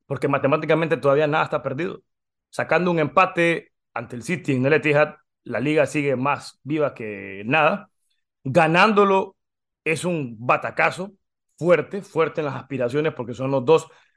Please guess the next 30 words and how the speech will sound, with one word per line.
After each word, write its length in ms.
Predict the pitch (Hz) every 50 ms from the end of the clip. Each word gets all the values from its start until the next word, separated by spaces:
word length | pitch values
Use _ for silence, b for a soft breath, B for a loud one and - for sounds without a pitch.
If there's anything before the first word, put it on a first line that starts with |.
| b _
equipos 360 | - 135 110 156 143 139 156
involucrados 560 | 156 147 139 139 139 139 151 156 160 156 151 147
en 100 | 151 165
esto. 300 | 156 139 - - 202 - _ _ _ _ _ _ _ _ _ _ _ _ _ _ _ _ _ _
Perdiéndola, 800 | - 160 147 139 175 208 214 196 208 202 202 208 196 - - _ _ _ _ _ _ _ _ _ _ _ _
podríamos 400 | - 143 147 151 165 147 151 135
decir, 480 | 127 127 110 156 175 175 170 139 - _ _ _ _ _ _ _ _ _ _ _ _ _
game 300 | - 143 143 135 123 117
over. 260 | 110 101 98 98 - _ _ _ _ _ _ _ _ _ _ _ _ _ _ _ _ _ _ _ _ _ _ _ _ _ _ _ _ _ _ _ _ _ _
Todavía 380 | - 180 160 156 175 208 208 202
le 120 | 190 185
quedan 280 | - 190 185 180 175 156
juegos 480 | 165 170 180 180 180 170 156 - - _ _
interesantes 640 | - 165 143 - 135 127 123 143 160 165 - 165 139
al 120 | 135 127
City 320 | 127 - 147 - - 175 -
que 120 | - 135
salir, 420 | 120 - 107 117 127 147 180 175 - _ _ _ _ _ _ _ _ _ _ _ _ _ _ _ _ _ _ _ _
pero 140 | _ 156 156
me 100 | 156 156
preocuparía 520 | 117 131 131 135 123 113 139 143 160 165 156
más 160 | 151 165 156
por 120 | - 143
los 100 | 139 127
juegos 200 | 131 147 147 143
que 80 | - 131
le 80 | 127
quedan 240 | 123 - 135 131 120
al 100 | 104 101
Arsenal. 400 | 101 98 101 104 101 90 87 -